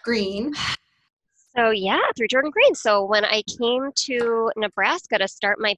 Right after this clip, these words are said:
Speaker 2: postdoc with him, um, then you were there. You were working with
Speaker 1: <laughs>
Speaker 2: him. Um, I, so I, I went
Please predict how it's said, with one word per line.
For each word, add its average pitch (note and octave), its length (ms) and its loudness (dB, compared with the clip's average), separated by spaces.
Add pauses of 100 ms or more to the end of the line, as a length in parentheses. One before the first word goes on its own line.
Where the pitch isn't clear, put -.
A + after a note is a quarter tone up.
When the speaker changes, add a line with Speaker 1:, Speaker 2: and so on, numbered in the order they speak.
Speaker 2:
postdoc G3 520 -2
with - 180 -10
him, E3+ 500 -6 (680)
um, F#3 720 0 (760)
then G3 760 0 (440)
you G3 220 -8
were A3+ 120 2
there. D#4+ 440 2 (220)
You A3 200 -2
were A3 380 4
working D4+ 280 4
with - 180 2
Speaker 1:
<laughs> - 40 0
Speaker 2:
him. F#3 360 4 (360)
Um, G3+ 460 4
I, G3+ 120 2
so - 140 0
I, G3+ 280 2
I F#3+ 100 2
went G3 320 -2